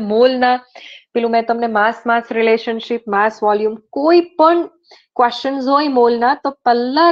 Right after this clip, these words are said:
રિએક્શનને balance કરવાનું, પછી question વાંચવાનું. ચલો, now fifty K G of nitrogen. તો અહીંયા હું લખી દઉં છું, given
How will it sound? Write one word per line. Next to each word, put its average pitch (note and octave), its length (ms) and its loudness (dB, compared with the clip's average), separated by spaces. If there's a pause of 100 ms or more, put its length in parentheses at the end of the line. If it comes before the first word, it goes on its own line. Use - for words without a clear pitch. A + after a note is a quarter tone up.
રિએક્શનને B3+ 500 -4 (120)
balance F3+ 420 -2
કરવાનું, G3+ 460 -8
પછી B3 360 -2
question F#3+ 440 -4
વાંચવાનું. - 400 -12 (720)
ચલો, - 220 -6 (600)
now E3 100 0 (640)
fifty D4+ 440 2 (160)
K C#4 280 0
G D#4 220 2
of E4+ 80 0 (160)
nitrogen. G#3 640 -4 (380)
તો G#3 100 -8
અહીંયા F#3 220 -8
હું E3 120 -6
લખી F#3 280 -12
દઉં G3+ 120 0 (100)
છું, D4+ 160 -6 (400)
given G3 300 -4